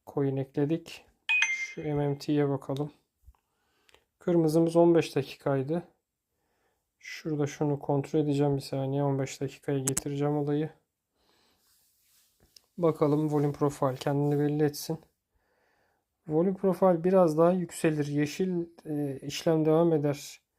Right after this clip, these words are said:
ise mıknatıs noktası dediğim o kırmızı noktaya vardığında short açılabilir.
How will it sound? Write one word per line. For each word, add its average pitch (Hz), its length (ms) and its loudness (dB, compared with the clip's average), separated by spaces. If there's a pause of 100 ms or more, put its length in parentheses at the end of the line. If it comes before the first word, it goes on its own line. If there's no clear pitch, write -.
(280)
ise 196 460 -2 (480)
mıknatıs 165 500 -2
noktası 170 400 -2
dediğim 143 240 2
o 143 140 -2
kırmızı 160 680 2
noktaya 143 640 -2
vardığında 175 720 2
short 190 340 -4
açılabilir. 151 720 -4